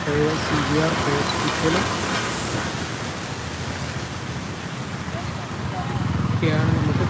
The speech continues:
കാണാൻ കഴിയുന്നത്. ഇത് കുന്തിപ്പുഴ താഴ്ഭാഗമാണ്. അപ്പോൾ താഴെ ഭാഗത്തേക്ക് പോകുന്ന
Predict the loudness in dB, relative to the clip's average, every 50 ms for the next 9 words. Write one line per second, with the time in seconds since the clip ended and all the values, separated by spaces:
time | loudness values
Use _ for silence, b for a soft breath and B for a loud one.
0 | 4 4 6 6 6 6 6 6 6 6 6 6 6 6 6 6 6 6 6 6
1 | 6 6 6 6 8 8 8 8 8 8 8 8 8 10 8 10 10 10 8 10
2 | 10 8 10 10 10 10 10 10 10 10 10 8 8 10 10 10 10 10 10 10
3 | 10 10 10 10 10 10 10 10 10 10 10 10 10 10 10 10 10 10 10 10
4 | 8 8 10 10 10 10 10 8 8 8 8 8 8 8 8 8 8 8 8 8
5 | 8 8 8 6 6 6 6